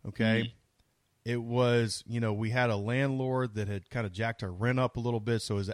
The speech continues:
Speaker 1: actually exceeding our budget and kinda putting pressure on someone there. And then even so, you know, we felt pressure from the outside, from, from some different influences that said, "Man, you're throwing your money away. You've been renting so many years."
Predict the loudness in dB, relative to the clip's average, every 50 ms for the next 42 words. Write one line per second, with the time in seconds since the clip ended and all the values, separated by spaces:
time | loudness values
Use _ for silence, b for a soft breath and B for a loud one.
0 | -6 -6 -6 -6 -6 -4 -4 -4 -4 -4 -6 -6 -6 -4 -4 -2 -4 -4 -6 -4
1 | -2 0 0 0 0 -4 -6 -8 -8 -8 -8 -8 -6 -6 -6 -4 -2 -2 -2 -2
2 | -2 -4 -6 -4 -6 -6 -6 -4 -4 -2 0 0 0 -2 -4 B B B B B
3 | B B B B B B B _ -8 -6 -2 0 0 2 2 2 0 -2 -2 -2
4 | -2 0 0 -2 -2 -4 -2 0 2 2 4 4 4 2 0 -2 B B B B
5 | B B -4 -2 -2 -2 -2 -2 -2 0 -2 -2 0 -2 -2 -2 -2 -6 -8 -8
6 | -6 -4 -4 -2 -2 -2 -4 -4 -4 0 2 2 2 2 2 -2 -6 -10 -10 -10
7 | -8 -6 -6 -4 -4 -4 -4 -2 -2 -2 -2 -2 0 0 0 0 -2 -4 -4 -4
8 | -4 -4 -4 -4 -4 -2 0 0 0 0 0 -2 -2 -2 0 0 0 0 0 0
9 | 0 0 0 0 2 2 2 2 2 0 -2 -2 -2 -2 0 0 0 0 -2 -2
10 | -2 -2 -2 -2 -2 -2 0 2 2 2 2 2 0 -2 -6